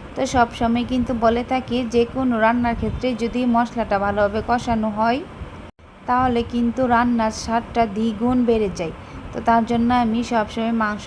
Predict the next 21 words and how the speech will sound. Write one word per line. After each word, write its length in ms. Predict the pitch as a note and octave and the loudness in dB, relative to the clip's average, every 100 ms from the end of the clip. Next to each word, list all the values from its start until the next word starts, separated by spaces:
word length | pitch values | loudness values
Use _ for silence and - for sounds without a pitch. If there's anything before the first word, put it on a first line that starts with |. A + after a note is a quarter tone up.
| A3+ | 0
রান্নার 280 | A3+ A#3+ A3+ | 2 2 0
ক্ষেত্রে 220 | A3+ A3 B3 | 0 0 2
মশলাটা 500 | A#3 A#3 A3+ G#3+ A3 | 2 0 -2 0 0
ভালোভাবে 520 | G#3 G3+ G3+ G3+ A3 A#3 | 0 0 2 2 0 0
কষিয়ে 340 | C4 C4 A3+ A#3 | -2 0 0 2
রান্না 320 | A3+ A3 F#3+ | 2 2 -2
করে 220 | F#3 F3+ F3+ | -2 -4 -4
নিই। 120 | E3+ E3+ - - - - | -4 -6 -8 -12 -16 -12
তো 80 | - | 0
আপনারা 480 | A#3 A3+ - C4+ C4+ | 2 2 0 0 2
কীভাবে 480 | C4 A#3 A3+ A3 A3 A#3+ B3 | 0 0 2 2 2 0 0
কবুতরের 480 | B3 B3 B3+ C4 B3+ | -2 -2 -2 0 0
মাংস 180 | G#3+ G#3+ | 0 0
রান্না 340 | A3 A3+ A#3 A3 G#3 | 0 2 2 0 2
করেন 220 | G#3 A3+ | 0 0
সেটা 240 | B3 B3 A3 | -2 -4 -2
কমেন্ট 380 | G#3+ A#3 A#3 G#3+ - | 0 0 0 -2 -2
করে 200 | G#3+ A#3 G#3+ | 2 4 2
অবশ্যই 360 | G3+ G#3+ B3 A3 | 2 -4 -4 -2
জানিয়ে 320 | G#3+ G#3+ A3 | -2 -2 -2
যাবেন। 380 | G#3 G#3+ F#3 F3 | 0 0 0 -6